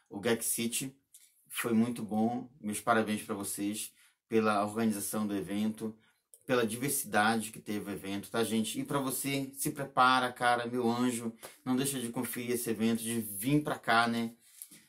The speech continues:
E fazer parte desse,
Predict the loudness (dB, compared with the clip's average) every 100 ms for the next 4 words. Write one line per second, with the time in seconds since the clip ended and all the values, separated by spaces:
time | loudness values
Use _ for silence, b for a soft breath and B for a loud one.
0 | _ -2 0 2 4 6 6 4 2 0
1 | 2 4 6 4 0 -4 -6 b b b
2 | -4 0 2 0 2 2 2 2 -2 -6